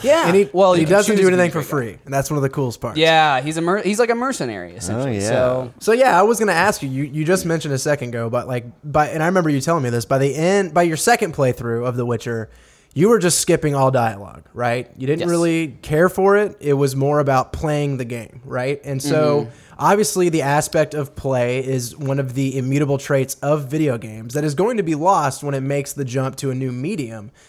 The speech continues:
Speaker 2: Do you think that that's gonna be much of a detriment to this game in particular, or do you think the fact that it's actually being based off of books and the fact that a big j-,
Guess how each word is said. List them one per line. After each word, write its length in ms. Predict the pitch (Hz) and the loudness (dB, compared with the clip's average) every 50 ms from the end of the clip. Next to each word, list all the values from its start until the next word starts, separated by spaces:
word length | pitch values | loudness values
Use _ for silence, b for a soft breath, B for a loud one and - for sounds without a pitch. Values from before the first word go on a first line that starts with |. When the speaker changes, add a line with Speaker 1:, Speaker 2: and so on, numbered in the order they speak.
| b b | b b
Speaker 2:
Do 100 | b 196 | b -2
you 120 | 240 262 | -2 -2
think 400 | 262 - 247 247 254 247 247 175 175 | -2 -4 -4 -4 -4 -6 -4 -2 -2
that 140 | 185 160 | 0 2
that's 200 | 170 175 185 180 | 2 2 2 2
gonna 140 | - 196 185 | -2 -4 -2
be 160 | 170 165 170 | -2 -2 0
much 260 | 147 139 147 160 156 - | 0 0 0 0 0 -2
of 100 | 165 147 | -2 -2
a 40 | 143 | -2
detriment 600 | 123 139 139 139 - 165 156 156 160 156 156 - b b b b b b b - | 0 0 -2 -2 -2 -4 -4 -2 -4 -4 -6 -10 b b b b b b b -2
to 480 | 156 156 147 143 139 139 131 127 123 - b b b b b b b | 0 2 2 2 2 2 2 0 -2 -6 b b b b b b b
this 480 | 131 127 131 139 160 160 170 165 - | -10 -6 -2 2 2 2 2 0 -2
game 220 | 156 151 165 165 165 | -2 -2 0 0 0
in 60 | 160 | -2
particular, 640 | 156 151 - - 175 170 170 185 180 185 180 185 170 | -2 -4 -4 -2 -4 -2 -2 -2 0 0 2 0 0
or 240 | - 170 190 208 | 2 2 2 2
do 80 | 214 220 | 2 2
you 120 | 214 202 | -2 -4
think 360 | 190 - - 190 180 175 - - | -4 -4 -4 -4 -4 -4 -4 -6
the 80 | 160 | -4
fact 320 | 139 - 156 151 151 - - | 0 2 2 2 2 2 0
that 100 | 147 135 | 0 0
it's 220 | 120 - - - _ - | -2 -4 -10 -14 _ -4
actually 360 | 147 160 175 151 - 175 160 | -2 0 0 0 0 0 2
being 180 | 151 151 151 143 | 2 2 2 2
based 260 | 135 143 143 139 - | 2 2 2 2 2
off 160 | 143 127 - | 2 0 0
of 240 | 131 120 110 - - | -2 -8 -10 -8 -4
books 480 | - 151 156 160 160 - - - - - - | 0 0 0 0 0 -2 -6 -6 -8 -8 -6
and 260 | - 160 165 175 180 | -4 -2 0 0 0
the 60 | 175 165 | 0 0
fact 380 | - - 165 156 156 151 - | 2 2 4 4 2 2 0
that 300 | - 135 135 135 - b b b b b b b b b _ | 0 0 0 0 -4 b b b b b b b b b _
a 140 | - 151 143 | 0 0 0
big 640 | 139 139 - - - 170 170 175 180 170 156 156 123 135 _ - 143 | 0 0 -2 2 4 6 6 6 4 4 0 -4 -8 -12 _ -12 -8
j-, 140 | 139 127 - | -6 -6 -6